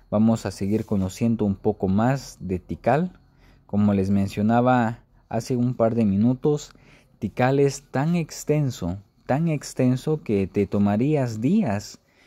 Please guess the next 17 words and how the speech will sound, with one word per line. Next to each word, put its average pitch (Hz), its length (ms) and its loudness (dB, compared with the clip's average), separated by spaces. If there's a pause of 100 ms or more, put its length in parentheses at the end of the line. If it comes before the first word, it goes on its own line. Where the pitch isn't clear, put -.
(100)
Si - 140 -8
a 101 40 0
ti 127 140 -4
te 139 140 0
gusta 139 300 -2
mucho 131 400 0
lo 110 180 0
que 113 260 2
es - 220 -8 (320)
saber 110 320 0
un 127 80 -2
poco 120 340 0
más 123 240 2
de 117 100 2
las 98 180 -2
civilizaciones 98 1000 -4
ancestrales, 104 1000 -2